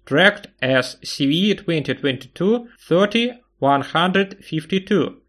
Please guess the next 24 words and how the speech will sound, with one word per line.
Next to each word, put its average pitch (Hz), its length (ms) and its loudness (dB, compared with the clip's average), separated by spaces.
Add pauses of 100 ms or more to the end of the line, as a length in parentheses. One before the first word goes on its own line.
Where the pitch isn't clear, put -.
(120)
that 139 420 2
may 175 300 2
have 175 480 2
introduced 147 840 -4
bugs 143 560 -2 (180)
into 165 520 -2 (220)
R 165 320 4
R 143 400 2
A 139 340 2
S 196 380 0
connectivity. 156 720 -6 (100)
Quote, 160 440 2 (260)
"We 190 440 0
are 151 420 4
aware 170 600 2
of 131 300 -2
this 190 360 -2
issue 214 560 -4 (260)
and 135 260 -4
working 233 480 0
to 135 100 -2
provide 151 520 0
a 156 60 0
resolution. 139 720 -2